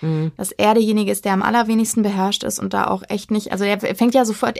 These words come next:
Speaker 2: wenn er anfängt darüber zu reden, fängt er sofort an zu weinen, ne? Also du hörst, dass die Stimme bibbert
Speaker 1: Mhm.
Speaker 2: und dass sie bricht und so.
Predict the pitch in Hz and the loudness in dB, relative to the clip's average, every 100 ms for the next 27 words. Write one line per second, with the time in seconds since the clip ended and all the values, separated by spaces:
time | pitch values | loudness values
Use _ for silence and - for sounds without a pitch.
0 | - 220 220 - 320 - 302 269 247 233 | -2 2 4 2 0 0 -2 0 -2 -4
1 | - 233 247 220 233 220 214 - 247 233 | -2 0 0 0 -2 -4 -6 -4 -2 -2
2 | 226 196 190 165 156 - 208 - - - | -2 -2 -2 -2 -2 -2 -2 -8 -16 -10
3 | 214 214 240 247 240 220 202 269 269 214 | 2 4 4 4 0 -2 -2 0 0 -2
4 | 220 214 208 214 185 185 - 202 202 - | -2 0 0 0 2 2 0 -2 -4 0
5 | 233 - - - 190 202 196 190 | -2 -2 -8 -8 -6 -4 -2 -2